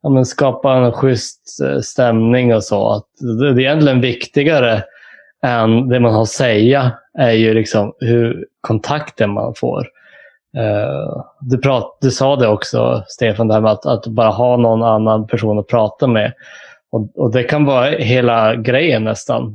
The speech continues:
Eh, jag, jag tycker jag har så mycket book knowledge, men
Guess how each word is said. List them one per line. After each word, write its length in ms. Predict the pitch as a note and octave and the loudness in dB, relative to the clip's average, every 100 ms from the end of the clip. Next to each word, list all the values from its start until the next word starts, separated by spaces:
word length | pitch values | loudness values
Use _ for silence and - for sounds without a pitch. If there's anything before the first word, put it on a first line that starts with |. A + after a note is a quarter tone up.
| C#3 D#3+ | -8 -4
Eh, 460 | B2 B2+ - - B2+ A#2+ A2+ A#2+ G1+ - - | -2 -2 -6 -4 -2 0 -2 -4 -6 -6 -6
jag, 120 | - A#2+ | -6 0
jag 160 | C#3 A#2+ | 0 2
tycker 300 | C#3 - C3+ | -2 0 0
jag 40 | |
har 120 | B2+ | 0
så 160 | B2 C3+ | 0 2
mycket 580 | B2+ A#2+ - B2+ B2+ B2+ _ _ _ _ _ _ _ _ C3 A#2+ | 2 0 -2 0 0 -2 _ _ _ _ _ _ _ _ -6 0
book 300 | C3 - - - | 0 0 -8 -8
knowledge, 680 | B2+ B2+ A#2 A2 G#2 - - | 0 2 2 2 0 -4 -8
men 500 | D3+ B2+ B2 A#2+ A#2+ | 0 2 2 2 2